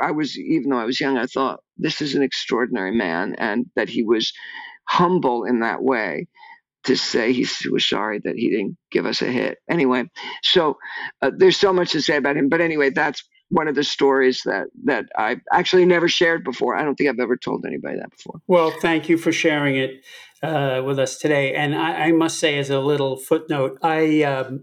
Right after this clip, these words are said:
Speaker 2: agree with you. He was an extraordinary person, not because he was Hal Prince, the director, or Hal Prince, the producer, but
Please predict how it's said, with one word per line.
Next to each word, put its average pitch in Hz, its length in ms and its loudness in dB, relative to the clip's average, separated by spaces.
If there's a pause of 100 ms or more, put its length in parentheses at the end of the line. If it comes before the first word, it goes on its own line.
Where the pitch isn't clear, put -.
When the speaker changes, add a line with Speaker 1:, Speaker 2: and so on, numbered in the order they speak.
Speaker 2:
agree 165 320 2
with 151 260 0
you. 120 300 -4
He 160 340 2
was 139 580 0 (440)
an 143 100 4
extraordinary 135 1300 0
person, 131 540 -2
not 165 260 -2 (400)
because 139 440 -2
he 131 80 -4
was 117 140 -6
Hal 131 220 -2
Prince, - 340 -6
the - 140 -2
director, 143 420 0
or 120 60 0
Hal 123 180 -2
Prince, - 260 -8
the - 60 -8
producer, 170 420 -2
but 139 300 -2